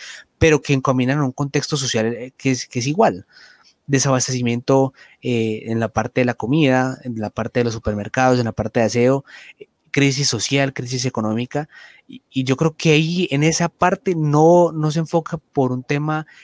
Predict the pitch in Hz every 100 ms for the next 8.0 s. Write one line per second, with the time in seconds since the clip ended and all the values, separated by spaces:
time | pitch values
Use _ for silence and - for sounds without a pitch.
0 | - 127 123 117 107 98 - _ - -
1 | _ _ 131 135 151 175 139 156 160 139
2 | 165 165 147 127 123 143 139 156 160 123
3 | 131 190 151 131 123 - 127 143 156 131
4 | 123 - 110 117 123 165 - - - -
5 | _ 170 139 147 135 160 156 156 139 127
6 | - - 117 - 220 214 226 - 165 -
7 | 170 190 175 135 123 127 131 120 123